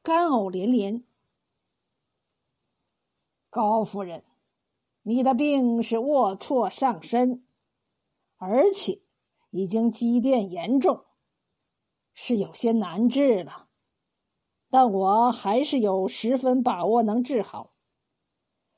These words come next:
不过话说在前头，钱少了我可不治。”李德宝煞有介事地说。高母说：“你开个价。”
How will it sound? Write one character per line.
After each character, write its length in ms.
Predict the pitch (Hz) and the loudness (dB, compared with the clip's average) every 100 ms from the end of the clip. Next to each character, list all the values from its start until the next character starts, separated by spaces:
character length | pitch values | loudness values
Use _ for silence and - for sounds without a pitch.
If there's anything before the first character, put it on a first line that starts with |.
| _ _ _ | _ _ _
不 180 | 196 214 | -4 0
过 680 | 247 233 196 190 185 180 - _ _ | 2 2 2 2 0 -4 -8 _ _
话 420 | - 254 233 180 | -2 2 2 0
说 180 | - 220 | -4 -4
在 140 | 220 | -2
前 380 | 208 - 175 196 | -4 -6 -6 -4
头， 240 | 269 - - _ _ _ _ _ _ _ _ _ _ _ - | -2 -4 -10 _ _ _ _ _ _ _ _ _ _ _ -8
钱 400 | - 226 262 381 | -4 -2 0 0
少 240 | - 160 | -2 -2
了 260 | 170 226 220 | 0 2 2
我 160 | 190 | -2
可 180 | 202 185 | -6 -10
不 220 | - 175 | -10 -6
治。” 300 | 254 226 - _ _ _ _ _ _ _ _ _ _ _ _ _ _ _ _ | -2 -2 -4 _ _ _ _ _ _ _ _ _ _ _ _ _ _ _ _
李 160 | 269 | 0
德 160 | 302 466 | 0 0
宝 260 | 220 196 | 0 -2
煞 220 | 202 320 214 | -2 -2 -2
有 100 | 170 | -4
介 200 | 302 226 | -2 -2
事 160 | 311 | -2
地 60 | 196 | -6
说。 320 | - - - _ _ _ _ _ _ _ _ _ | -8 -14 -16 _ _ _ _ _ _ _ _ _
高 240 | - 254 330 | -4 0 0
母 140 | 220 | 0
说 400 | - 180 - _ _ _ _ _ _ 208 _ _ _ _ _ _ _ _ | -4 -10 -12 _ _ _ _ _ _ _ _ _ _ _ _ _ _ _
：“你 280 | 180 180 180 | -10 -8 -8
开 380 | - 214 208 208 | -6 -2 0 0
个 140 | 202 | -2
价。” 640 | - 247 226 196 165 - | -2 -2 -2 -6 -12 -20